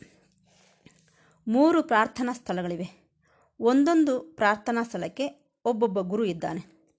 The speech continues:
ಇವರು ಕ್ರೈಸ್ತ ಸಂಪ್ರದಾಯವನ್ನು ಪಾಲಿಸುತ್ತಾರೆ, ಕೆಥೋಲಿಕ್ ಸಂಪ್ರದಾಯ.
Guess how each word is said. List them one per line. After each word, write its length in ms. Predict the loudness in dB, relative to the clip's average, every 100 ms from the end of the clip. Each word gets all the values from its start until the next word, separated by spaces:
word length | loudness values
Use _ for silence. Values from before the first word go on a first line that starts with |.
| _ _ _ -20 _ _ _
ಇವರು 360 | 2 4 6 4
ಕ್ರೈಸ್ತ 380 | 0 0 0 -2
ಸಂಪ್ರದಾಯವನ್ನು 720 | -4 -4 -4 -4 -4 -4 -6
ಪಾಲಿಸುತ್ತಾರೆ, 880 | -6 -8 -8 -10 -10 -10 -14 _ _ _ _ _
ಕೆಥೋಲಿಕ್ 440 | -4 -2 -2 -4 -4
ಸಂಪ್ರದಾಯ. 480 | -8 -8 -6 -6